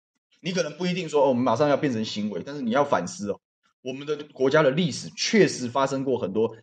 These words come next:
因为权力的集中跟权力的巩固，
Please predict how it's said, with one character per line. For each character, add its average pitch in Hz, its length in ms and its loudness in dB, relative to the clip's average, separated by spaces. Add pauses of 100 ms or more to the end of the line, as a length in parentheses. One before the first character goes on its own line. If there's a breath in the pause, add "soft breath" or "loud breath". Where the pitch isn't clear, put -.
因 180 220 -2
为 170 180 2
权 131 240 -2
力 147 120 -2
的 123 80 0
集 113 200 -6
中 127 180 -8
跟 131 120 -12
权 123 220 -8
力 135 80 -12
的 120 80 -10
巩 - 280 -8
固， 110 120 -20